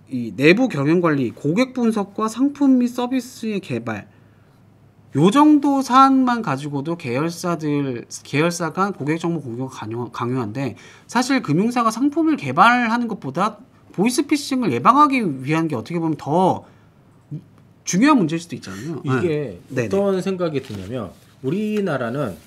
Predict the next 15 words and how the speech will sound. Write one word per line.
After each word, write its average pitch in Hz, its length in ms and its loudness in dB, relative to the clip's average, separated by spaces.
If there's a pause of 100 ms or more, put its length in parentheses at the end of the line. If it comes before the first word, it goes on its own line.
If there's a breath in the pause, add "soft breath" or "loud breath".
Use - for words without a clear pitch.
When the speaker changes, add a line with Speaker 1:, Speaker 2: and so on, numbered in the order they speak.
(880)
Speaker 2:
모든 220 300 2
산업이 208 840 0
약간 135 400 -4
그런 147 320 -4
금융도 170 1000 0
마찬가지고 123 640 -4
Speaker 1:
음, - 20 -6
음, 127 40 -10
Speaker 2:
다른 214 200 -4
Speaker 1:
음. 208 40 -4
Speaker 2:
산업 196 280 -6
분야도 131 300 -6
마찬가지인데 98 800 -10
Speaker 1:
음, - 40 -12
음. 104 240 -14